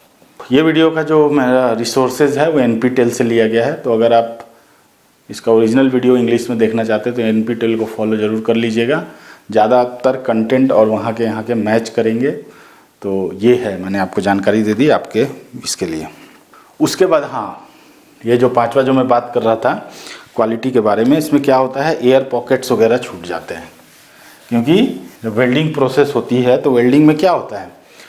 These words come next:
एक तो ये, तो ये metal पिघला,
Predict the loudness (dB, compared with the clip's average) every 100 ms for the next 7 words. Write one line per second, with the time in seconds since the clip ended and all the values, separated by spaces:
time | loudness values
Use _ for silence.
0 | -20 -10 -2 0 0 2 4 2 -4 -10
1 | -18 -20 _ _ _ _ _ _ _ _
2 | _ _ _ _ _ _ _ _ -20 _
3 | -4 0 4 4 6 6 6 4 2 2
4 | 2 4 4